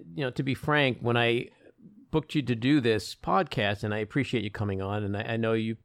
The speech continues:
obviously have taken a lot of heat for deciding to enter the race, and a lot of people have mixed feelings about that. I'm one. I mean, there's a, you know, I, I could see,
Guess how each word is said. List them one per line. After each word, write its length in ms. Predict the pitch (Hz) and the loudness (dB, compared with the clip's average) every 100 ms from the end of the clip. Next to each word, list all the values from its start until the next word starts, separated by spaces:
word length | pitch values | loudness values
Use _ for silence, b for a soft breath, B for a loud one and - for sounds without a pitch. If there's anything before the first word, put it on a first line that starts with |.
| _ | _
obviously 400 | 95 98 110 123 | -6 -6 -4 -4
have 100 | 107 | -2
taken 200 | 123 110 | -2 0
a 40 | |
lot 140 | 110 107 | 2 0
of 80 | |
heat 260 | 95 120 117 | 2 0 0
for 360 | - 107 101 104 b b b b | -2 -4 -4 -6 b b b b
deciding 380 | 110 - 104 101 | -8 -2 0 0
to 120 | 95 | -2
enter 180 | 110 110 | -2 -2
the 120 | 107 | 0
race, 420 | 101 101 110 127 120 | 0 0 0 -2 -2
and 340 | 104 101 98 123 | 0 0 -4 -8
a 60 | 113 | -4
lot 160 | 110 117 | -2 -2
of 60 | |
people 180 | 123 110 | -2 -6
have 80 | 104 | -6
mixed 260 | 107 - | -8 -8
feelings 320 | - 101 101 107 | -4 -4 -2 -4
about 280 | 98 101 | -2 -2
that. 200 | 110 113 - | 0 -2 0
I'm 220 | 139 156 | 0 2
one. 520 | 123 117 120 156 202 180 | 2 2 2 2 2 -2
I 100 | 120 | -6
mean, 180 | 107 110 | -2 0
there's 160 | 110 107 | 0 -2
a, 60 | 107 202 | -4 -6
you 120 | 143 | -4
know, 100 | 110 | -2
I, 100 | 110 120 | -2 -2
I 100 | 131 | -4
could 120 | 120 | -4
see, 520 | - - 147 139 135 | -8 -2 0 0 -2